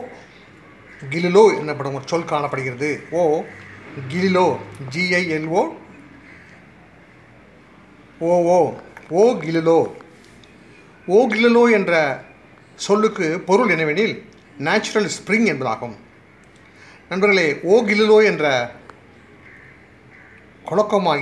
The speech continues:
இசான் சொல்லில் கா, லா போன்ற கன்சனன்ட்ஸ்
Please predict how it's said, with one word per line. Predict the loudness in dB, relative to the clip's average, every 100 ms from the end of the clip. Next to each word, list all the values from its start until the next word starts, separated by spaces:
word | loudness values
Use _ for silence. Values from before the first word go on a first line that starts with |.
| -2
இசான் | 0 -2 -2
சொல்லில் | -6 -4 -6 -8 -20 -18 -2
கா, | 2 2 0 -4 -2
லா | 0 2 0 -2
போன்ற | -4 -4 -4 -2
கன்சனன்ட்ஸ் | -2 -2 -4 -6